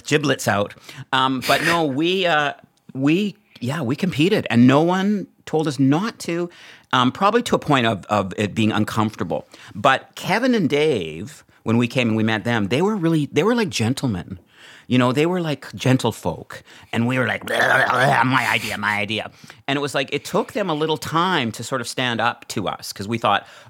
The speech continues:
"Oh, no, they, they just kind of work for us." And, uh, n-, but, you know,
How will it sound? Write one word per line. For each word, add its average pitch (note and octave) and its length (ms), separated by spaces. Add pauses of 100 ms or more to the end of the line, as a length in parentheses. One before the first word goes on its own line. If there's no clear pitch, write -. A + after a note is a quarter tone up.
"Oh, G#3+ 140
no, G#2+ 220
they, A2+ 180
they D#3 160
just C3 240
kind G#2+ 180
of G2 60
work A#1 200
for F2 160
us." - 360
And, F2+ 340
uh, F2 200 (460)
n-, G#2 400
but, A#2+ 380
you D3+ 80
know, G2+ 140